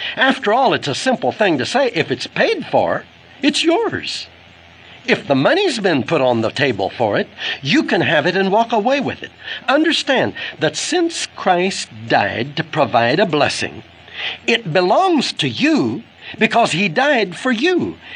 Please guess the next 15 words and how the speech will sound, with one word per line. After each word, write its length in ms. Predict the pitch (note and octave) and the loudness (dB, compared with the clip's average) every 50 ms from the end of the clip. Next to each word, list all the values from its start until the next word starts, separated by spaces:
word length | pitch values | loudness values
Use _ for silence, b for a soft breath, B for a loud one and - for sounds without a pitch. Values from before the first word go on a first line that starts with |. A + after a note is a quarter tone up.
| B B | B B
and 160 | D3 B2+ G#2 | -2 -2 0
he 160 | G2+ A2+ A#2+ G#2+ | 0 -2 -2 -2
wants 540 | F2 - G3 C4+ D#4 D4+ - - - - | 0 2 2 2 2 2 0 -4 -6 -4
you 140 | C#3 C3+ B2+ | -2 -2 0
to 100 | A#2+ A2 | 0 0
have 260 | - F3 A#3+ D#4 - | 0 2 2 2 4
that 220 | F#3 E3 - - - | 4 2 0 0 0
blessing 340 | C3 C3 - - F#3 G#3 G3+ B B B B | -2 0 0 0 -2 -2 -2 B B B B
because 300 | - F#3+ F#3+ G3 G3 E3+ | -2 0 2 2 2 2
he 120 | - D#3+ D3 | 2 0 -2
died 460 | A#2+ G#2 E3+ D#3 E3+ F3+ G#3 G#3 D#3+ | 0 2 2 2 4 2 2 0 -2
to 60 | G#3 G#3 | -6 -6
provide 500 | - G#3 G3 C#3 E3 C#3+ D3 C#3+ A#2 - | -4 -4 0 2 2 2 2 2 0 0
for 200 | - C#3 C#3 D3 | 0 2 2 0
it. 80 | D3 | -2